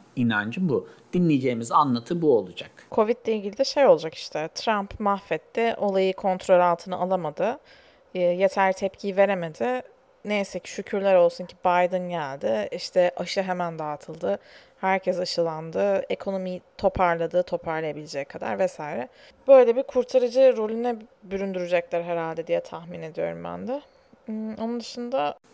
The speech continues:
Speaker 1: Ya aslında insanların hoşuna giden şey, yani bilgi almaktan ziyade başarı hikayesi duymak. Yani akşam evine döndüğünde ya da otobüste,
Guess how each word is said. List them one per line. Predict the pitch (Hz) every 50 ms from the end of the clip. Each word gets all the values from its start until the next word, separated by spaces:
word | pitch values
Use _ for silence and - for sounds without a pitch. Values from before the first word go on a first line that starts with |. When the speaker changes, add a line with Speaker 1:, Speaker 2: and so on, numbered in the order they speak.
| _
Speaker 1:
Ya | - - -
aslında | - 123 - - 208 214 220 226 233 - -
insanların | - 151 156 151 - 180 185 185 190 196
hoşuna | 180 147 151 143 139 - 185 196 214
giden | 208 202 196 180 160 143 143
şey, | 147 - - 170 170 170
yani | 151 139 123 120 120 120 120 120 123 - _ -
bilgi | 131 117 113 120 123 123 123 175 190
almaktan | 180 156 151 151 151 151 147 - - 185 196 190
ziyade | 175 165 156 127 120 123 139 160 151 -
başarı | - 117 117 - 143 139 143
hikayesi | 139 139 131 123 - 123 101 95 95 90 - - - -
duymak. | 98 90 87 87 90 - -
Yani | 123 120 117 -
akşam | - 131 131 127 - 165 160 160
evine | 151 147 143 151 151 156 160 156 147 139
döndüğünde | 151 139 135 123 120 110 107 104 98 95 90 92 95 98 123 - - - - _ _ _
ya | 117 110 107
da | 107 113 113 113 113 - - - - _ _ -
otobüste, | 117 117 120 135 123 117 120 - - - 123 117 117 117 110